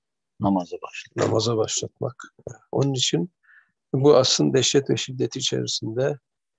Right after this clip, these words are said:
Speaker 2: kendimizi kurtarmak istiyorsak, kendimizi kurtarmanın yolu da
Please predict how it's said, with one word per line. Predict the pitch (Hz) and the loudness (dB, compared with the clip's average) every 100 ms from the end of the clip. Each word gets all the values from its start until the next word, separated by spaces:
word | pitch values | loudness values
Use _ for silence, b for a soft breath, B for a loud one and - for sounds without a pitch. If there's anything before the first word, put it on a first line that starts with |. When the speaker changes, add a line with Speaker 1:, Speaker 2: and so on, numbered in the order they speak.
| _ _ - | _ _ -4
Speaker 2:
kendimizi | - 139 143 139 147 143 143 160 | 4 4 4 0 0 -2 -2 -2
kurtarmak | 147 143 147 151 160 - | -2 0 0 0 -2 -4
istiyorsak, | - - 165 147 - 156 - _ _ _ _ _ - | -8 -2 0 0 -2 -6 -8 _ _ _ _ _ -4
kendimizi | 147 143 143 143 143 175 - | -2 0 -4 -6 -4 -6 -4
kurtarmanın | - 135 - - 143 139 143 156 160 | -2 -2 -2 0 0 2 0 0 -2
yolu | 143 143 160 147 | -2 -2 -2 -2
da | 147 165 | -4 -4